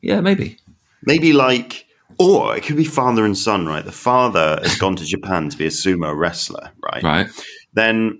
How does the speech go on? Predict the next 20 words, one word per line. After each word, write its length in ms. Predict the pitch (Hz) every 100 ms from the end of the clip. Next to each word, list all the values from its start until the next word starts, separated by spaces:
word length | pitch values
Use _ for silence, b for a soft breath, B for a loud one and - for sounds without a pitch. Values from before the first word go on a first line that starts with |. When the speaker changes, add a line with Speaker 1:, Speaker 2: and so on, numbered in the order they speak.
| -
Speaker 2:
and 80 | 113
he's, 400 | 113 101 - - _ _
that's 200 | 107 107
Mackenzie 480 | 92 - 76 73 73
Crook, 340 | - 69 58 -
and 80 | 87
he's 160 | 87
done, 200 | - 101
Speaker 1:
Mm. 240 | 107 90 - _ _ b b -
Speaker 2:
he's 120 | 104 95
done 200 | 123 117
really 200 | 107 98
well, 440 | 92 90 85 85
and 100 | 98
he's, 300 | 92 87 - B B B _
he's 340 | 104 95 - _ _ _
gone 200 | 120 120
up 140 | 110 113
the 100 | 95
ranks, 760 | 85 82 85 82 - - -